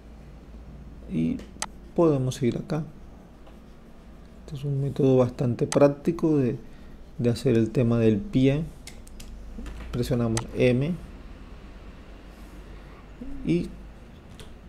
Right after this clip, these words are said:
que es la herramienta lazo, la quitamos y ya tenemos nuestro pie. Como ya yo estoy plenamente convencido de que este pie realmente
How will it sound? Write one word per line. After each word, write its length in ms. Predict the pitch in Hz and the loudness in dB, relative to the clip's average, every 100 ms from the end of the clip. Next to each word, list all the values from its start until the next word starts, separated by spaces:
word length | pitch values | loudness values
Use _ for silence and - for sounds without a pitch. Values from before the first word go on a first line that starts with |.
| - - - - - - | -16 -16 -14 -14 -16 -4
que 140 | - | 0
es 40 | 117 | 4
la 120 | 120 | 6
herramienta 480 | 120 123 123 123 143 | 6 6 6 10 12
lazo, 420 | 147 139 - 196 - - - - - 214 - | 12 10 6 -2 -4 -10 -16 -16 -16 -14 -4
la 460 | 131 127 131 135 135 | 0 4 4 4 0
quitamos 480 | - 170 156 165 | 0 2 2 0
y 80 | 147 | 0
ya 120 | - - - | 0 -2 -2
tenemos 320 | - 123 117 | 2 4 4
nuestro 400 | 117 110 - 107 | 2 0 0 4
pie. 220 | 143 151 151 - - - - - - | 6 6 4 -10 -12 -18 -18 -18 0
Como 220 | - 135 | 6 12
ya 80 | 156 | 12
yo 60 | 190 | 12
estoy 180 | 202 | 12
plenamente 560 | - 190 180 180 170 185 | 10 10 10 8 6 6
convencido 720 | 165 151 139 131 151 147 131 | 6 8 8 6 8 8 10
de 160 | 120 120 | 8 4
que 300 | - 120 123 | 4 4 4
este 360 | 135 - 160 | 2 4 6
pie 540 | 151 - 165 151 117 - - | 6 6 6 8 6 -2 -12
realmente 920 | - 120 135 143 139 147 127 - - | -4 2 2 4 4 4 4 0 -4